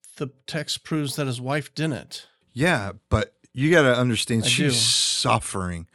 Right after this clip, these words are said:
Speaker 2: and she wants her husband's suffering to end as well.
Speaker 1: And sometimes in our suffering, we don't see God's hand.
Speaker 2: No.
Speaker 1: Like Job's wife.
Speaker 2: Yes.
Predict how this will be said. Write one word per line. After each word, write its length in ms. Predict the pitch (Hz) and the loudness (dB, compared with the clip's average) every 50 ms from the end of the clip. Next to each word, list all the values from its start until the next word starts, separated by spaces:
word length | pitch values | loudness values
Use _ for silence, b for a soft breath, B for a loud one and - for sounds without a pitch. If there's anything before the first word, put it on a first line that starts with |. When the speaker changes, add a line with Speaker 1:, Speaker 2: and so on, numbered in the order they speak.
| B B B B B B B B B _ | B B B B B B B B B _
Speaker 2:
and 240 | - 143 139 131 113 | 2 2 4 4 2
she 180 | - - 175 | 2 2 2
wants 340 | 170 143 139 131 127 - - | 2 4 2 2 2 0 -2
her 160 | - 120 104 | 0 0 0
husband's 560 | 90 98 120 139 156 139 - - 104 95 90 - | 2 0 0 0 0 -2 -4 -6 -4 -4 -6 -6
suffering 580 | - - 92 87 - - 95 90 92 87 80 | -4 -4 -4 -4 -4 -8 -8 -8 -8 -8 -10
to 200 | - - 92 78 | -10 -12 -14 -14
end 360 | 78 87 90 87 85 82 78 | -12 -12 -12 -10 -10 -10 -12
as 160 | 80 80 80 85 | -12 -14 -14 -14
well. 380 | 85 85 80 78 87 92 - - _ _ _ | -14 -14 -14 -14 -14 -16 -18 -20 _ _ _
Speaker 1:
And 160 | - 151 139 | -8 -8 -6
sometimes 500 | - - 180 196 185 - 185 160 143 127 | -4 -4 -4 -4 -4 -4 -4 -4 -4 -4
in 180 | 131 - 160 160 | -4 -4 -4 -2
our 100 | 151 135 | -2 -2
suffering, 760 | 117 - - - - 147 143 - - - 143 127 123 123 123 | -4 -4 -4 -4 -2 -4 -4 -6 -6 -6 -4 -4 -4 -4 -4
we 120 | 127 131 | -4 -4
don't 240 | 127 131 131 - - | -4 -4 -4 -6 -6
see 680 | - - - - - 151 143 139 135 131 131 123 117 113 - _ _ _ _ _ _ _ _ _ _ _ _ _ _ _ _ _ _ _ _ _ _ - | -6 -6 -6 -4 -2 -2 -2 -2 0 -2 -2 -4 -6 -8 -14 _ _ _ _ _ _ _ _ _ _ _ _ _ _ _ _ _ _ _ _ _ _ -12
God's 300 | 165 143 127 123 117 - | -8 -6 -6 -6 -6 -8
hand. 400 | - - 120 113 101 76 67 110 113 | -8 -10 -8 -8 -8 -8 -8 -6 -4
Speaker 2:
No. 240 | 110 98 90 85 - b b b b b b _ | -2 -2 -4 -6 -8 b b b b b b _
Speaker 1:
Like 300 | - 143 139 139 127 - | -8 -4 -4 -4 -4 -6
Job's 320 | - - 135 131 131 127 - | -6 -6 -6 -6 -6 -8 -12
wife. 320 | - - - - 127 - | -14 -16 -16 -16 -14 -8
Speaker 2:
Yes. 480 | - 104 104 87 - - - - - - | -4 -4 -2 -2 -4 -4 -6 -6 -8 -10